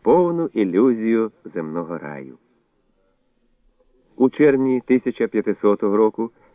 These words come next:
експедиція повернулась до Іспанії. Охеда відкрито злостився, він так і не розбагатів. Веспуччі, навпаки, торжествував,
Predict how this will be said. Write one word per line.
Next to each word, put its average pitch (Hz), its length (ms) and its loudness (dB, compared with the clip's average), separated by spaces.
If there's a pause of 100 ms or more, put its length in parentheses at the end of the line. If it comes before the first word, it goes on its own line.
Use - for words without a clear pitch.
експедиція 123 720 0
повернулась 104 600 0
до 120 100 -2
Іспанії. 80 680 -4 (1080)
Охеда 92 420 2
відкрито 98 480 0
злостився, 95 720 -4 (460)
він 107 260 2
так 107 320 -2
і 110 100 0
не 110 140 2
розбагатів. 110 680 -4 (720)
Веспуччі, 135 580 0
навпаки, 107 420 0
торжествував, 101 920 0